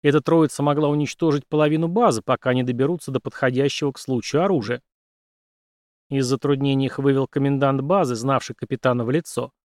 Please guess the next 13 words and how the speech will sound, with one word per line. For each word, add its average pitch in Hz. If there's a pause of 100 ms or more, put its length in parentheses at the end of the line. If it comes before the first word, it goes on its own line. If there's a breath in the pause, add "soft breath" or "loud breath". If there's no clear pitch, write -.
(640)
Подогнав 202
к -
трапу 214
специальный 180
автобус, 208
комендант 147
распахнул 143
дверь 202
и, 151
усмехнувшись, 143
махнул 147
десантникам 135
рукой. 156